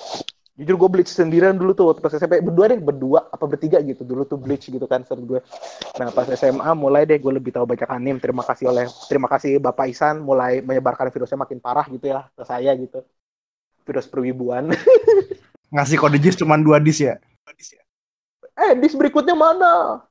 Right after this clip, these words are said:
Speaker 1: Kasih dis, salaman, habis spoiler episode terakhir. Terima kasih. Terima kasih, Bapak.
Speaker 2: Ah, siap.
Speaker 1: Mm-mm. Terus, habis itu, gua pada saat S M A itu ada mulai titik di mana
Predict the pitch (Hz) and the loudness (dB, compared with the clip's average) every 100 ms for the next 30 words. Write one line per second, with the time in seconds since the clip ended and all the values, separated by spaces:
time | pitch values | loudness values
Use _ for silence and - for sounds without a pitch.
0 | _ _ _ _ - - 131 143 147 170 | _ _ _ _ -18 -6 -2 2 4 4
1 | 147 - 143 143 151 165 180 190 190 151 | 2 -2 2 4 4 2 2 0 -2 -2
2 | 160 - 151 151 147 - 135 151 143 143 | -2 2 4 4 2 -4 -4 -4 0 0
3 | - - 143 131 131 - 123 107 - - | -2 -2 -2 -2 -4 -6 -8 -10 -14 -12
4 | - _ _ - 123 120 143 156 156 208 | -14 _ _ -8 -6 -4 -4 -2 0 -2
5 | - _ _ _ _ _ _ _ _ _ | -4 _ _ _ _ _ _ _ _ _
6 | _ _ - 131 - 156 139 113 _ _ | _ _ -16 -12 -4 -2 -2 -4 _ _
7 | _ _ _ _ _ _ _ _ _ _ | _ _ _ _ _ _ _ _ _ _
8 | _ _ 147 127 _ _ _ _ _ _ | _ _ -16 -16 _ _ _ _ _ _
9 | _ _ - - - 143 175 - - - | _ _ -20 -18 -4 2 2 0 -14 -18
10 | - 135 139 131 131 170 180 180 170 - | -2 0 0 0 0 4 6 6 4 0
11 | _ _ 123 135 185 180 127 123 127 123 | _ _ -2 2 2 2 0 0 -4 -4
12 | 127 - 127 120 123 123 120 131 147 135 | -4 -2 -4 -6 -10 -16 -12 -6 -2 -2
13 | 123 127 127 123 - 147 135 120 123 143 | -4 -6 -6 -8 -10 -8 -8 -8 -6 -8